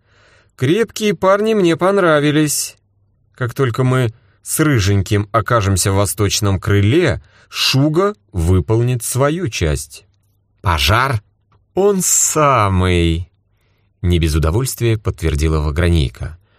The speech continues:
«Восточное крыло пустынно, а после того, как дом начнёт гореть, людей там и вовсе не останется,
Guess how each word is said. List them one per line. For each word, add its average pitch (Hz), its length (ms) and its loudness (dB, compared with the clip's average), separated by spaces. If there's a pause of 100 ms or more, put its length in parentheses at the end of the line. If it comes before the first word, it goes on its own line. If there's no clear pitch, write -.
(520)
«Восточное 180 720 0
крыло 180 480 2
пустынно, 110 1200 0 (220)
а 101 560 2
после 92 320 -4
того, 92 320 0
как - 320 -4
дом 82 460 0
начнёт 80 520 0
гореть, 90 600 -2 (320)
людей 87 600 2
там 185 340 0 (100)
и 196 160 0
вовсе 120 680 0
не 117 100 2
останется, 110 960 0